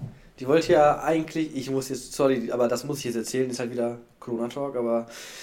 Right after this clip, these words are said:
die wollte ja eigentlich, äh, Donnerstag nach, äh, Dubai fliegen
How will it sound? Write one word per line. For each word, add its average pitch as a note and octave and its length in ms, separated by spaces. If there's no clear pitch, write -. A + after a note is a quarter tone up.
die C3 120
wollte D3 240
ja C#3 100
eigentlich, D3+ 480
äh, C#3+ 120
Donnerstag D#3 540
nach, D3 180
äh, B2+ 300
Dubai C#3 380
fliegen D3 520